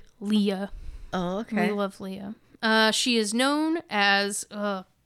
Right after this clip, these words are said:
Speaker 1: I hate her. <laughs> Sorry, I'm sorry, Leah. Don't come for me all the way in Omaha. She's known as the doll who rocks herself. She sits in a rocking chair
Speaker 2: <laughs>
Speaker 1: and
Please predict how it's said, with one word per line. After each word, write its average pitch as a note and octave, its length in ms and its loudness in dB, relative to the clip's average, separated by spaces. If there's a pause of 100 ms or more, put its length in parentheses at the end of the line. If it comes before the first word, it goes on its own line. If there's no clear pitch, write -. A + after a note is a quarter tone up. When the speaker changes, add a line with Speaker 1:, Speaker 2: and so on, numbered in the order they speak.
(600)
Speaker 1:
I B3 100 0
hate A3+ 280 0
her. A3+ 300 4
<laughs> G4 100 6
Sorry, D4 460 4
I'm C#4 140 6
sorry, A#3 240 4
Leah. G#3+ 260 0
Don't A3+ 260 -2
come A#3+ 160 2
for A3 300 2
me A#3 120 4
all A#3 160 4
the A#3 60 -2
way G#3+ 120 -4
in - 80 -4
Omaha. A3+ 400 -2 (420)
She's C4+ 240 2
known D#4+ 200 4
as E4+ 120 0
the D4+ 100 2
doll A3+ 420 4
who A3+ 260 0
rocks A#3 520 -2
herself. - 680 -6 (520)
She - 260 0
sits C#4 360 -2
in C4+ 80 2
a C4+ 100 0
rocking A3+ 520 4
chair A3 500 4 (260)
Speaker 2:
<laughs> G3+ 260 -4
Speaker 1:
and A3+ 420 4